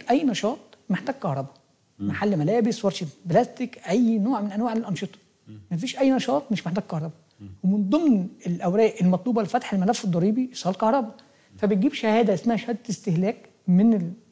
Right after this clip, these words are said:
Speaker 1: الم-، من وزارة الكهرباء، وكان للمكان اللي حضرتك أنت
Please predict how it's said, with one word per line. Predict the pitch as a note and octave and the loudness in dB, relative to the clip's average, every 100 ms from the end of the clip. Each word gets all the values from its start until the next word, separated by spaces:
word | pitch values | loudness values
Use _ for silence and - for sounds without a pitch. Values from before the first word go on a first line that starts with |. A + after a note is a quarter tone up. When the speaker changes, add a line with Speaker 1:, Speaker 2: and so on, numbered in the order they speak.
| - | -6
Speaker 1:
الم-، | E3+ - F3 - | -6 -4 -6 0
من | F3+ G#3+ G#3 G3 | 2 4 2 -2
وزارة | F#3 E3 G3+ G3+ | -4 -2 -2 -4
الكهرباء، | - D#3+ G3+ C4 - _ _ _ | -4 0 0 0 -8 _ _ _
وكان | G#3 F#3+ F3 | -2 0 0
للمكان | E3 D#3+ D#3+ G3 | 0 -2 -2 0
اللي | F#3 | 0
حضرتك | E3+ F#3+ F#3+ | -2 -4 -4
أنت | F3 - | -8 -8